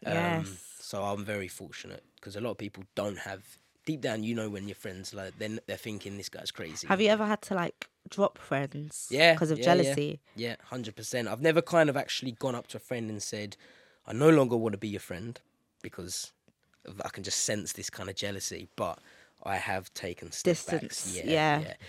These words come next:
Speaker 1: And it's sad because, you know, if I said to you, if I had a party, I could probably have two hundred people turn up, but how many are actually gonna be there for you? Not many.
Speaker 2: Who's gonna help you tidy up?
Speaker 1: Yes,
Speaker 2: That's, that's,
Speaker 1: exactly
Speaker 2: those are the
Speaker 1: that.
Speaker 2: real friends.
Speaker 1: Exactly
Speaker 2: Who's
Speaker 1: that.
Speaker 2: gonna help you
Speaker 1: Yeah.
Speaker 2: set up,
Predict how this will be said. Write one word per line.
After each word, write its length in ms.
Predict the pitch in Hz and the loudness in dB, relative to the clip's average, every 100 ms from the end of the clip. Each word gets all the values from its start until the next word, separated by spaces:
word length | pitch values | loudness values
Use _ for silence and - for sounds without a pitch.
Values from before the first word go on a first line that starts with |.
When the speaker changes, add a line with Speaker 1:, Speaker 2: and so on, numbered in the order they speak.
| - | -12
Speaker 1:
And 120 | 107 | -4
it's 100 | 104 - | -2 0
sad 300 | 120 95 82 | 0 0 -4
because, 460 | 90 98 92 - - _ _ _ _ _ _ | -10 -8 -8 -10 -12 _ _ _ _ _ _
you 120 | - 98 | -12 -8
know, 160 | 92 | -6
if 200 | 92 - | -8 -6
I 100 | 101 | -6
said 260 | 101 - - | -4 -6 -6
to 140 | - 95 | -6 -6
you, 240 | 92 90 - _ _ _ | -10 -12 -16 _ _ _
if 80 | - | -8
I 60 | 117 | -6
had 100 | 107 | -6
a 40 | |
party, 380 | - 101 98 64 | -6 -4 -4 -6
I 40 | 90 | -10
could 160 | - | -12
probably 280 | 92 - 87 | -12 -10 -10
have 240 | 87 - | -8 -10
two 180 | - 104 | -10 -10
hundred 240 | 90 92 - | -10 -12 -10
people 320 | 95 87 90 | -12 -12 -14
turn 260 | - 87 87 | -10 -8 -8
up, 240 | 82 _ _ _ _ _ _ _ - | -10 _ _ _ _ _ _ _ -8
but 160 | 85 - _ _ _ | -6 -6 _ _ _
how 200 | - 107 | -2 2
many 300 | 101 95 92 | 2 0 -2
are 80 | 87 - - | -4 -6 -4
actually 480 | 98 - - 85 | -2 -2 -4 -6
gonna 220 | - 90 87 | -10 -10 -10
be 240 | - 127 | -4 -2
there 220 | 135 143 | 0 -2
for 160 | 147 127 | -4 -8
you? 320 | 135 131 127 143 _ _ - | -8 -8 -8 -12 _ _ -14
Not 260 | 147 135 - | -10 -8 -6
many. 240 | 127 139 | -4 -2
Speaker 2:
Who's 200 | 226 226 | 0 0
gonna 200 | 226 214 | 0 0
help 360 | 190 190 - - | 0 -2 -4 -4
you 280 | 175 180 165 | -2 -2 -4
tidy 380 | - 170 170 165 | -2 -2 0 -2
up? 260 | 160 - - - | -2 -4 -18 -4
Speaker 1:
Yes, 340 | 123 170 - - | 6 6 6 8
Speaker 2:
That's, 320 | 190 - - | 8 6 -6
that's, 100 | 107 | -4
Speaker 1:
exactly 360 | 110 143 226 | 4 12 12
Speaker 2:
those 80 | 262 | 12
are 100 | 240 | 12
the 80 | 196 | 10
Speaker 1:
that. 60 | 190 | 10
Speaker 2:
real 180 | 202 | 8
friends. 560 | 190 151 139 139 143 - | 8 4 2 -2 -6 -6
Speaker 1:
Exactly 420 | 131 139 131 196 | -2 2 4 4
Speaker 2:
Who's 80 | 226 | 2
Speaker 1:
that. 60 | 233 | 4
Speaker 2:
gonna 140 | 208 | 4
help 260 | 202 - - | 4 2 -2
you 60 | 180 | 2
Speaker 1:
Yeah. 80 | |
Speaker 2:
set 120 | 208 147 | 6 8
up, 220 | 156 | 6